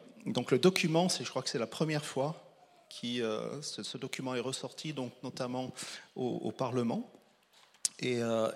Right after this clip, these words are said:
et c'est vraiment un, un temps qui est, qui est, euh, important. Ce qui est également intéressant, mais ça, tout ça, vous savez bien, euh, dans la Constitution fédérale, on trouve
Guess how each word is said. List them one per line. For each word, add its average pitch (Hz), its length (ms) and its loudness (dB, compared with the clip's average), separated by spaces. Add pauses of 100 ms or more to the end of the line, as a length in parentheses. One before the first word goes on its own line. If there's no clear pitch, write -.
et 143 100 -4
c'est - 200 -2
vraiment 131 320 4
un, 131 160 4
un 120 120 0
temps 143 260 2
qui 147 180 0
est, 117 300 0 (480)
qui - 140 0
est, - 160 0 (120)
euh, 57 80 0 (380)
important. 160 600 4 (1000)
Ce - 160 -12
qui - 80 4
est 165 200 2 (140)
également 170 420 4
intéressant, 175 640 2 (1160)
mais 117 80 -2
ça, 147 180 2
tout 147 220 -4
ça, 147 140 2
vous 127 120 0
savez 123 240 0
bien, 139 260 2 (1080)
euh, 123 320 2 (160)
dans 143 120 6
la 151 80 6
Constitution 180 680 6
fédérale, 156 580 6 (600)
on 143 140 0
trouve 170 440 4